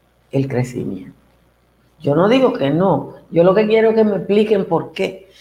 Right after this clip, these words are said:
<clears throat> Desde octubre del año pasado, Gonzalo Castillo ha repartido dinero, ha reparado casa, ha buscado gente en la cochinchina,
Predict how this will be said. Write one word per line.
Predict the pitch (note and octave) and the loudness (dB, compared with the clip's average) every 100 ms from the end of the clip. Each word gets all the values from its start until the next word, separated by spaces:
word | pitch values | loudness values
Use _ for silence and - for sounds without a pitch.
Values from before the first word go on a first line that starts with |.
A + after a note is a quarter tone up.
| - - | -20 -20
<clears throat> | - _ _ | -20 _ _
Desde | - - - D3+ C3 - E3+ B3 C4 B3+ | -2 0 2 0 -2 -2 0 2 4 4
octubre | A#3 - E4 E4+ F#3 D3 D3 | 4 0 0 0 0 -2 -4
del | D3 | -2
año | E3 G#3 A#3 - | -2 -2 -4 -6
pasado, | D3 - C#3+ C3 C3 C3+ - _ _ _ _ _ _ _ _ _ | -10 -8 -6 -4 -6 -10 -18 _ _ _ _ _ _ _ _ _
Gonzalo | C3+ D#3+ D#3 E3+ G3 G3+ | -4 -2 0 0 0 -2
Castillo | E3+ - E3+ E3+ | -6 -6 -6 -4
ha | D#3 | -4
repartido | D3+ D3+ C#3+ C#3 D3 C#3+ | -4 -6 -8 -10 -8 -6
dinero, | C#3 C#3+ C#3+ C#3+ C#3+ C#3+ | -6 -6 -6 -6 -4 -2
ha | C#3+ | -2
reparado | C#3+ C#3+ C#3 C3+ C#3 C3+ | -4 -4 -4 -2 -2 -4
casa, | - C3+ C#3 C3+ | -4 -4 -4 -4
ha | C#3+ | -4
buscado | C#3+ C#3 C#3+ | -4 -2 -2
gente | D3 D3 C#3+ D3 | 0 -4 -4 -4
en | |
la | C#3 C3+ | -2 -4
cochinchina, | C#3 C#3 C#3 C3+ D3+ D3+ C#3+ C#3 C3+ | -6 -4 -4 -4 -2 -2 -2 -4 -6